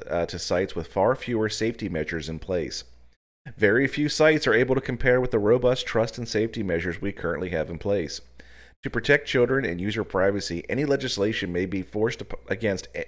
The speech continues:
all platforms offering adult content. Safety of our users is one of our biggest concerns. We believe that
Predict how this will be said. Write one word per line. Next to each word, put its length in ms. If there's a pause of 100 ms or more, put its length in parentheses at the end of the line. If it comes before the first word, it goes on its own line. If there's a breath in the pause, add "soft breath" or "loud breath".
all 220
platforms 680
offering 540 (380 soft breath)
adult 340
content. 640 (1300 loud breath)
Safety 400
of 100
our 120
users 380
is 40
one 120
of 100
our 80
biggest 400
concerns. 560
We 100
believe 440
that 180